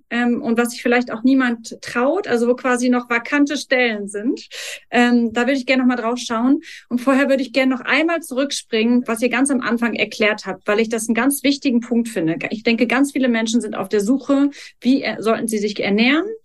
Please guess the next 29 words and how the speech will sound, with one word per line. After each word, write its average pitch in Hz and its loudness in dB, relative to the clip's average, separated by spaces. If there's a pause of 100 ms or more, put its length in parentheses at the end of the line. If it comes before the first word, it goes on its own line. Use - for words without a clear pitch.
(200)
Ganz 262 2
viel 285 2
hat 240 -4
das 233 -2
mit, 240 0
ähm, 226 2
„Ich 226 -2
muss 247 2
mich 220 -4
überall 233 0
einschränken“ 294 2
zu 311 -4
tun. 330 -2 (300)
Und 254 0
ich - -8
würde 262 2
das 247 -2
gerne 233 -2
noch 226 -6
mal 220 0
ein 220 -2
bisschen 302 2
konkreter 208 -4
machen, 165 -6
dass 196 -4
ihr 220 0
vielleicht 214 -2
noch, 208 -8
da - -6